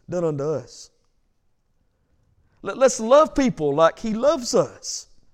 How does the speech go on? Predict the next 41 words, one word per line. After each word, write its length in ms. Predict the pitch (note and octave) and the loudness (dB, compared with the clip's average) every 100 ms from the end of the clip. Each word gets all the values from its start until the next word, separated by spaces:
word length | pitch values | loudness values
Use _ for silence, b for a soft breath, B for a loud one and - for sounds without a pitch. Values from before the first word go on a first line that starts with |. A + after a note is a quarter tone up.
| _ b b b b - | _ b b b b -4
And 80 | G3+ | -2
there's 160 | F3 | 0
all 260 | A3 C4+ C4+ | 4 4 4
kind 240 | C4 A#3+ | 0 -2
of 80 | G3 | -2
ways 320 | G3 F#3+ D3+ | -2 -2 -4
you 60 | D#3+ | -10
can 180 | C#3+ B2+ | -10 -10
do 180 | A#2 G#2+ | -10 -12
that. 240 | B2 - b b | -16 -20 b b
Encourage 400 | G#3 - A3+ G3 | -8 -2 0 0
somebody 380 | - C#3+ C3 A#2 | -6 -8 -6 -8
this 240 | A2 - | -12 -16
week. 180 | A#2 - _ _ _ _ _ _ _ _ _ _ b b | -16 -16 _ _ _ _ _ _ _ _ _ _ b b
Pray 200 | A#3 B3+ | 4 4
that 120 | A#3+ | 4
God 220 | A3 A3+ | 2 2
opens 260 | A#3 A3 G3 | 2 -2 -6
the 60 | F#3 | 0
door 160 | G#3+ | 0
for 100 | G#3 | 0
you 60 | G3+ | -6
to 60 | D#3+ | -4
witness 360 | A3+ - D#3 | -4 -6 -12
somebody 360 | - D#3 C#3 B2 | -8 -4 -2 -4
this 240 | A#2 - | -6 -10
week. 320 | B2 A#2+ _ _ b b b b | -12 -12 _ _ b b b b
Tell 180 | B3+ C4 | 4 4
somebody 600 | - C#4+ C4 A3 F3+ G3+ | 4 0 4 4 4 0
that 200 | F#3 G#3 | -2 -2
you 60 | A3+ | -2
hadn't 160 | F3+ | -2
told 240 | G#3+ C#4 G#3 | -2 -2 -2
in 40 | |
a 40 | |
while 260 | F#3 G#3 A#3+ | 0 0 2
you 140 | A#3 | 0
love 180 | B3 D4 | 0 0
them 140 | A#3 E3 | -2 -4
this 200 | C3 C#3+ | -6 -6
week. 380 | C3 A2 - | -8 -8 -16